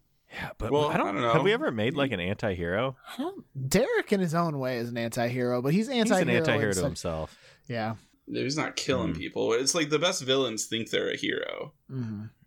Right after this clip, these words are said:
Speaker 1: Mm-hmm.
Speaker 3: And the best heroes think that they're a villain.
Speaker 1: Maybe his,
Speaker 2: <laughs> That's
Speaker 1: his
Speaker 2: so
Speaker 1: wife
Speaker 2: true.
Speaker 1: died from peanut poisoning, and they put him in this peanut factory to be like an extra, "Fuck you."
Speaker 2: <laughs> Because Alabama's
Speaker 3: They wanna
Speaker 2: criminal
Speaker 3: kill him
Speaker 2: justice
Speaker 3: off.
Speaker 2: system is very fucked up.
Speaker 3: He knew too much.
Speaker 1: 'Cause they're,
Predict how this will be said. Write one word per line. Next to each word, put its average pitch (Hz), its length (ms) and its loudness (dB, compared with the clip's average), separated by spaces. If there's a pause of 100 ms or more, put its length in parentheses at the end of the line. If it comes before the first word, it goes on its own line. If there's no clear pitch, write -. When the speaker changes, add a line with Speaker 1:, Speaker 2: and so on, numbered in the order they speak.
Speaker 1:
Mm-hmm. 82 360 -10 (240)
Speaker 3:
And 147 140 2
the 139 60 2
best 147 320 0
heroes 131 500 0
think 120 400 -6
that 110 320 0 (420)
they're 104 180 0
a 101 60 -2
villain. 104 480 -4 (180)
Speaker 1:
Maybe 127 640 -2
his, 101 380 0
Speaker 2:
<laughs> - 0 -
That's 139 160 2
Speaker 1:
his - 180 2
Speaker 2:
so 104 120 2
Speaker 1:
wife 117 160 2
Speaker 2:
true. 117 120 4
Speaker 1:
died 110 180 2
from 101 200 -4
peanut 101 360 -4
poisoning, 92 680 -4 (160)
and 87 280 -4
they 85 200 0
put 123 220 2
him 110 120 0
in 110 120 0
this 104 160 0
peanut 127 300 0
factory 95 360 2
to 87 80 -2
be 92 140 0
like 85 340 0 (160)
an 80 120 -2
extra, 95 420 0
"Fuck - 320 -2
you." 87 340 0 (160)
Speaker 2:
<laughs> 185 460 0
Because 208 360 2
Alabama's 131 720 2 (320)
Speaker 3:
They 160 80 4
wanna 170 200 4
Speaker 2:
criminal - 20 -4
Speaker 3:
kill 170 160 2 (100)
him 160 60 4
Speaker 2:
justice - 20 4
Speaker 3:
off. 175 220 4
Speaker 2:
system 110 140 -4
is 104 100 -10
very 123 440 2
fucked 113 300 -4
up. 101 160 0
Speaker 3:
He 170 100 4
knew 165 200 2
too 165 180 -2
much. - 480 -2
Speaker 1:
'Cause 110 140 -4
they're, 117 140 -4